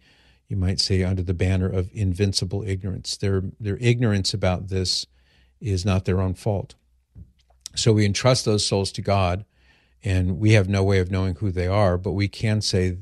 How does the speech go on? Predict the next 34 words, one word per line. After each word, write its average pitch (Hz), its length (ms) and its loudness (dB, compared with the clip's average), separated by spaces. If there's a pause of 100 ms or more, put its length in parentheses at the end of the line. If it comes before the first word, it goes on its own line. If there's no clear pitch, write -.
that 92 280 -2 (1080)
anybody 123 460 4
who 104 580 -2
has 107 280 0
the 95 120 0
opportunity 117 800 2
to - 160 -6
come 101 200 -2
to 98 60 -4
faith 101 280 -2
in 98 100 -2
Jesus 95 640 -4 (680)
and 92 480 0 (120)
be 98 120 -4
baptized 98 840 2
and 92 100 -2
become 92 300 -2
Catholic, 92 480 -2
that's 101 260 0
the 107 80 2
obligation. 90 720 -4 (540)
So 92 320 2
no, 101 380 4
if - 140 -6
a 101 60 2
Buddhist 107 520 2
has 98 380 0
been 92 260 -2
faced 107 380 0
with 127 160 0
this 139 440 2
and 95 220 -4
says, 95 320 0
"Nope, 135 300 0